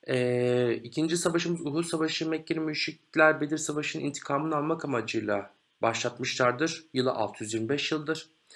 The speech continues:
Normalde Müslümanlar başlangıçta çok büyük bir galibiyet elde ederken Aynen tepesine yerleştirilen ve Hazreti Muhammed'in emrim olmadığı müddetçe yerinizden ayrılmayın dediği okçular yerinden ayrıldığı için kaybedilmiştir.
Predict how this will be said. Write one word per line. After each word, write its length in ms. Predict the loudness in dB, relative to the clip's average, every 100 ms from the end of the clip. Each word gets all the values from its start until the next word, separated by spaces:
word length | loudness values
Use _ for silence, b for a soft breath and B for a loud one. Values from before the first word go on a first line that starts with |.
| B B B B B B
Normalde 520 | 8 10 10 8 6 4
Müslümanlar 1160 | 0 -4 -4 0 0 0 0 -2 -4 -8 0 4
başlangıçta 840 | 4 2 -4 -4 -4 -6 -6 -4
çok 280 | -2 -2 -4
büyük 200 | -8 -2
bir 160 | -2
galibiyet 580 | 2 2 2 2 -2 -2
elde 180 | -8 -6
ederken 640 | -2 -2 -4 -2 -2 -4 -10 _ B B B B B B 4
Aynen 380 | 6 6 4 -2
tepesine 400 | -4 -4 -2 2
yerleştirilen 560 | 2 2 -2 -2 0 0
ve 40 |
Hazreti 440 | 0 0 0 -2
Muhammed'in 380 | -2 0 0 -2
emrim 340 | -2 -2 -2 -2
olmadığı 400 | -2 -2 -2 -2
müddetçe 400 | -2 -4 -2 -2
yerinizden 420 | 0 -2 -2 -2
ayrılmayın 680 | 0 -2 0 0 0 0 -4
dediği 300 | -4 -4 -4
okçular 540 | -6 -6 -8 -4 -2
yerinden 420 | 0 0 0 0
ayrıldığı 440 | 0 0 -2 -2 -2
için 360 | -2 -2 -4
kaybedilmiştir. 840 | 0 -2 -2 -4 -6 -6 -4 -4